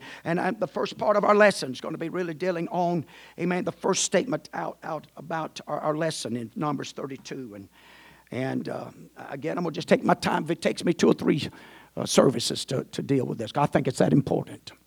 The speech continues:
Amen. I really do. I think, uh, God has dealt with me in the condition of the hearts of this church back years ago. And I, I, I touched on it some. And, and, um, and in my own heart,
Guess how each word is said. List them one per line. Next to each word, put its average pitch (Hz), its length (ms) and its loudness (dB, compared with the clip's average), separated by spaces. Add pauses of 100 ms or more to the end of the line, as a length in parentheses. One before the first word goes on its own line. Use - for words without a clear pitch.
(720)
Amen. 123 380 0
I - 220 0
really 131 260 6
do. 120 240 2
I 131 140 -2
think, 147 420 0
uh, 143 100 -2 (520)
God 147 220 6
has 147 140 6
dealt 170 220 4
with 156 160 -2
me 175 360 2
in 143 120 0
the - 100 -4
condition 160 440 0
of 147 60 4
the 151 80 8
hearts - 260 10
of 156 80 0
this 170 160 0
church - 480 0
back 147 240 -2
years 170 300 0
ago. 151 400 0 (640)
And 117 100 -4
I, 131 160 2
I, 151 120 2 (100)
I - 60 0
touched - 360 0
on 117 140 -2
it - 140 -8
some. 110 440 -6
And, 95 180 -18 (520)
and, 123 460 -10
um, 123 320 -6 (180)
and 127 200 -8
in 135 80 -2
my 156 120 4
own - 280 6
heart, - 360 -6